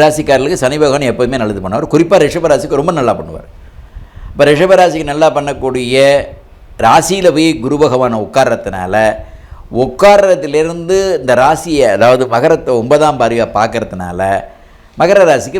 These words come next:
பொதுவா நல்லது பண்ணணும். ஏன்னா சனி கிரகமும் குரு பகவானும் சமபலம் பெற்றவர்கள்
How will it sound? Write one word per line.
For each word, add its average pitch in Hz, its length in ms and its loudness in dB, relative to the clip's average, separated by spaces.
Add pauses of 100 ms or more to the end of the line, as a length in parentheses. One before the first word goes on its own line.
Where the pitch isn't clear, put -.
பொதுவா 127 240 -2 (100)
நல்லது 95 280 -8
பண்ணணும். - 260 -18 (1000)
ஏன்னா 156 140 4 (180)
சனி 127 220 0
கிரகமும் 147 520 0 (380)
குரு 120 180 0
பகவானும் 131 600 2
சமபலம் 160 580 0
பெற்றவர்கள் 95 480 -12